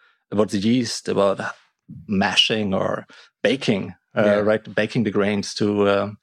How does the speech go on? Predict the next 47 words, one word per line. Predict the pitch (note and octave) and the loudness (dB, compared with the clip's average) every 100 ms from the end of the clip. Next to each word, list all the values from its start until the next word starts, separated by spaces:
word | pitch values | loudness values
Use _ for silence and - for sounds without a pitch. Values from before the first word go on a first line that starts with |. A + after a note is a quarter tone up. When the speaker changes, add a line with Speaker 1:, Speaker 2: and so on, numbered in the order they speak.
| _ _ _ _ _ _ | _ _ _ _ _ _
Speaker 1:
to | - A2+ G2+ | -2 2 2
access | G#2 G#2 - - | 2 0 -4 -4
the | |
sugars. | G#2 A#2 G#2+ G#2 - - _ _ _ _ _ _ - - | -2 0 0 -2 -4 -12 _ _ _ _ _ _ -18 -6
And, | G2+ G2 F#2 | 0 0 2
um, | G#2 F#2 F#2 - - _ _ _ _ _ - - - _ - | 0 0 -4 -8 -14 _ _ _ _ _ -20 -20 -20 _ -2
so | - | 4
I | B2 | 4
think | C3+ C#3+ | 2 0
that's | B2+ - | 0 0
a, | B2 A2+ | 0 0
it's | A2 | -2
a | - | -6
field | - D3 | -4 -2
in | G#2+ | -4
flux. | - A#2+ - - - - | -4 -6 -6 -10 -14 -6
And, | G2+ G2+ F#2 | -2 -2 0
um, | G#2 G2+ F#2+ F#2 - _ _ _ _ - | 0 0 0 -2 -6 _ _ _ _ 0
well, | |
the | A#2+ | 2
reason | C#3 D3 A#2 | 4 2 2
I | G#2 G#2 - _ - | 2 0 -6 _ -4
kind | A#2 | -2
of | G2+ - - _ _ _ _ _ | -2 -4 -20 _ _ _ _ _
have | - | 0
a | A#2 | 4
little | A#2 | 4
bit | G2+ | 2
of | - | 0
problem | B2 C#3 | 0 0
with | A2 | 0
the | G#2+ | -2
terms | - A#2 - | 0 -2 -2
traditional | A2 G2+ - B2 G#2+ G#2 - - - _ _ | -2 0 2 2 2 -2 -10 -20 -20 _ _
is | G2+ | -4
because | - - B2 | -2 0 0
it | A2+ | 2
doesn't | C3+ A#2 A2 | 2 2 2
mean | C#3 A#2 G2 - | 2 -2 -6 -4
a | G#2+ | 0
lot | C#3+ G#2+ - - | 2 2 0 -6
in | G2+ F#2+ | -2 0
the | G2 | 2
end | G2 - | 2 0
of | - | -4
the | - | -2
day, | - G#2 | -2 -2